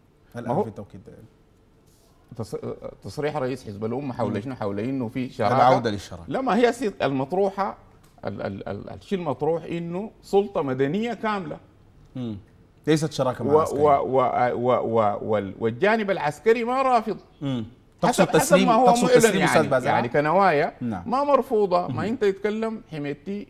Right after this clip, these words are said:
Speaker 2: قبل شهرين ولا شهر ونص كان جاي من الجنيه يتكلم في المطار.
Speaker 1: مم.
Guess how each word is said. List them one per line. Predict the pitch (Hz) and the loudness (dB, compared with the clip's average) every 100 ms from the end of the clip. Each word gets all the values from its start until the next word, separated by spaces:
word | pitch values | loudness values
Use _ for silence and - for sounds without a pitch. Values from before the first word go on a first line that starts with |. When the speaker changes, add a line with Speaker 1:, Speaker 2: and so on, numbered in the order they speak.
| - | -8
Speaker 2:
قبل | 123 113 | -6 -6
شهرين | 120 143 143 180 | -6 -4 -4 -4
ولا | 143 110 | -6 -10
شهر | 151 139 | -8 -8
ونص | 123 135 | -8 -10
كان | - 135 | -10 -8
جاي | 131 135 | -4 -4
من | 123 | -4
الجنيه | 104 98 156 | -8 -10 -10
يتكلم | 226 - 269 247 | -8 -6 -6 -6
في | 208 | -6
المطار. | 190 180 180 170 - | -6 -2 -2 -4 -10
Speaker 1:
مم. | 131 113 | -12 -10